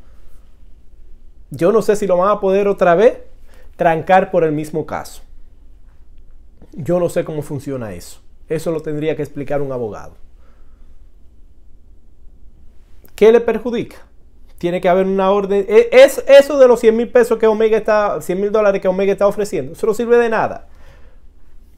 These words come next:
De-, créanme, créanme, eso puede ser hasta especulaciones o eso puede ser verdad, pero eso no. Ok, ofrecieron cien mil pesos. Alguien lo, lo, lo, lo entrega, muchachos. Miren, aquí yo sé dónde está. Fo-, ¿y después? ¿Y qué? ¿Y después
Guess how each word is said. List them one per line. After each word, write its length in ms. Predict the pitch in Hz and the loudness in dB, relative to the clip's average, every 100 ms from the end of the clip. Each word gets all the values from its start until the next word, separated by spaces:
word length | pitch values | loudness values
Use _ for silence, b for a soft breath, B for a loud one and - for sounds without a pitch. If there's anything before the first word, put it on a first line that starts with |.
| - - - - - - - - - - | -20 -20 -20 -20 -20 -20 -20 -20 -20 -14
De-, 260 | 156 190 | -10 -10
créanme, 640 | - 185 247 226 185 220 - - - - - - - - - - - | -2 6 8 6 2 -4 -10 -20 -20 -20 -20 -20 -20 -20 -20 -18 0
créanme, 560 | 185 226 165 135 165 - - - - | 2 2 0 -4 -10 -14 -20 -20 -6
eso 200 | 156 196 | -4 -2
puede 200 | 208 214 | 0 0
ser 160 | 214 214 | 2 0
hasta 160 | 208 | 0
especulaciones 800 | 196 190 170 160 127 196 226 208 | -4 -6 -6 -6 -6 -4 -4 -2
o 80 | 185 | -2
eso 240 | 233 196 | -2 -2
puede 200 | 170 196 190 | -2 -2 0
ser 180 | 190 | 0
verdad, 400 | 165 151 165 196 214 | 0 0 0 -2 0
pero 140 | 185 | -2
eso 160 | 175 220 | 0 -2
no. 160 | 214 B B - | -2 B B 2
Ok, 260 | 220 226 160 127 - - | 2 4 0 0 -8 -8
ofrecieron 440 | 156 175 180 233 | -4 -2 0 0
cien 140 | 214 190 | 0 -2
mil 100 | 175 | -4
pesos. 320 | 131 110 - | -6 -6 0
Alguien 340 | 180 226 214 202 | 4 4 4 0
lo, 240 | 190 180 | 2 0
lo, 300 | 170 175 170 | 2 2 2
lo, 340 | 160 170 165 156 | 2 2 2 0
lo 160 | 165 | -2
entrega, 400 | 156 170 160 135 | -4 -2 0 0
muchachos. 320 | 131 123 110 | -4 -6 -4
Miren, 240 | 180 220 180 | -2 -2 -2
aquí 280 | 165 220 202 | -6 -6 -6
yo 120 | 208 | -6
sé 80 | 214 | -6
dónde 200 | 190 180 | -8 -6
está. 180 | 170 | -6
Fo-, 240 | 147 165 - | -6 -8 -6
¿y 120 | 226 | -2
después? 280 | 269 - - | -2 -4 -6
¿Y 260 | 254 269 - | -4 -4 -4
qué? 240 | 147 127 - | -8 -8 -6
¿Y 140 | 247 | 0
después 300 | 233 - 190 | 2 2 -2